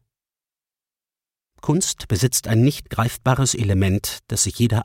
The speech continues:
einfachen Definition entzieht. Sie enthält etwas vom menschlichen Geist, das in algorithmischen Reproduktionen verloren geht. K I kennt weder das Gefühl eines perfekten Morgens, wenn man seinen Seelenverwandten neben sich schlafen sieht,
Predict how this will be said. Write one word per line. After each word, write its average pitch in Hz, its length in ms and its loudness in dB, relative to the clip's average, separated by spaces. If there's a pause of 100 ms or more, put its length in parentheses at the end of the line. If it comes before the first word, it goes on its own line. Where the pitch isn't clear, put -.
einfachen 107 420 2
Definition 101 640 -2
entzieht. - 540 -6 (920)
Sie - 200 0
enthält 110 360 0
etwas 95 300 -2
vom 85 240 0
menschlichen 101 560 -2
Geist, - 520 -2 (420)
das - 160 4
in 90 160 2
algorithmischen 104 640 2
Reproduktionen 82 840 0
verloren 101 400 -4
geht. - 400 -14 (800)
K 120 180 0
I 156 220 0
kennt 90 300 0
weder 107 240 2
das 90 180 0
Gefühl 127 460 0
eines 78 260 0
perfekten 85 640 -2
Morgens, 92 720 -2
wenn 78 160 -4
man 76 140 -2
seinen 82 240 0
Seelenverwandten 90 800 2
neben 101 260 -2
sich - 220 -4
schlafen 104 400 -2
sieht, 92 260 -2